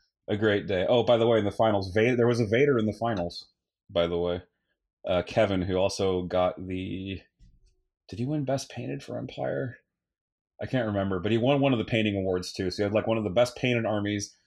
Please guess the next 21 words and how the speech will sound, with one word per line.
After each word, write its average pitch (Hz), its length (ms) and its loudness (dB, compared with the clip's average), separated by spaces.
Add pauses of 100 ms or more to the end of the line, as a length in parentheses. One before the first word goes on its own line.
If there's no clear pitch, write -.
(280)
and 104 140 0
he 101 40 2
made 104 160 4
it 104 100 2
to 101 60 -6
the 95 80 -6
finals 92 400 -2
with 87 140 -8
Vader, 85 440 0
which 90 180 -8
was, 87 160 -6
like, 85 180 -4
two 90 280 -6
big 85 220 -6
achievements, 82 460 -10
I 87 80 -4
think, 80 220 -12
for 78 180 -10
a 85 40 -10
major 82 360 -10
event. 82 240 -6